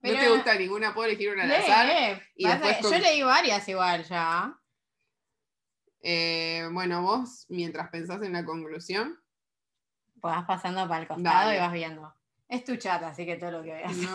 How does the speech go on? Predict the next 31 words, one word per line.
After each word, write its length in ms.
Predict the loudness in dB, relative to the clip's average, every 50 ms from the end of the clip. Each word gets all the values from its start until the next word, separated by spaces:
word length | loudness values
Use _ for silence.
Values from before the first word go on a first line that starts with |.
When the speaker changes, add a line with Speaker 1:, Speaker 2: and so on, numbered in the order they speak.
| -2 -2
Speaker 1:
sí, 240 | -2 -4 -2 -2 -4
sí, 180 | -4 -4 -6 -8
Speaker 2:
<laughs> 0 |
Speaker 1:
sí. 240 | -6 -6 -8 -8 -8 -10 -16 _ _ -20 -20 _ _ _ -20 -20 _ _ _ _ _ _ _ _ -20 -20 _ _
¿Qué 160 | -2 -2 -2
conclusión 480 | -2 -2 -2 -2 -2 -4 -4 -6 -6 -6
sacás? 520 | -6 -6 -6 -6 -10 -10 -12 -16 -20 _ _ _ _ _ _ _ _ _ _ _ _ _ _ _ _ _ _ _ _ _ _ _ _ _ _ _ _ _ _ _ _ _ _ _ _ _ -12
Speaker 2:
Mi 140 | -10 -10 -6
conclusión 560 | -4 -6 -6 -4 -6 -8 -4 -2 -2 -2 -2 -2 -4
es 140 | -8 -10 -10
que 300 | -8 -6 -4 -4 -4 -4 -8 -14
re-, 320 | -10 -4 -2 0 0 -2 -4 -8 -16 -16 -10
puede 320 | -4 -2 0 0 2 0 -2
llegar 340 | -2 -4 -2 0 0 2 0
a 80 | 0
servir, 680 | -2 -4 -6 -6 -4 -4 -4 -4 -4 -4 -6 -8 -14 _ _
sobre 360 | -10 -8 -6 -4 -4 -4 -4
todo, 260 | 0 2 2 2 2
por 100 | 0 -4
ejemplo, 340 | -4 -4 -6 -6 -6 -6 -10 -10
yo 180 | -6 -4 -2
una 320 | -2 0 0 2 2 2 2
vez, 520 | 2 2 0 -2 -4 -8 -16 -20 _ _ _
esto 260 | -20 -20 -18 -18 -16
también, 400 | -16 -14 -16 -16 -16 -18 -20 -18 -18
este, 240 | -18 -16 -14 -14 -12
me 100 | -10 -10
la 60 | -8
acabo 200 | -2 0 0 2
de 60 | 0
acordar 240 | 0 -4 -10 -12